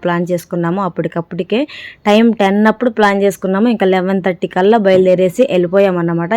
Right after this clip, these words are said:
ఇప్పుడు టైం చూడండి, లెవెన్ థర్టీ అయితే అవుతుంది. ఇంకా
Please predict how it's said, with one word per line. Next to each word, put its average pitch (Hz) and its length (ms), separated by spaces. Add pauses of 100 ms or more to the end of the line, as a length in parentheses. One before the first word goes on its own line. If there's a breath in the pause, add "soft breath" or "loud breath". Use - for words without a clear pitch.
ఇప్పుడు 175 220
టైం 175 160 (100)
చూడండి, 180 360 (800 loud breath)
లెవెన్ 196 260
థర్టీ 185 300
అయితే 190 180 (120)
అవుతుంది. 190 420 (120)
ఇంకా 202 160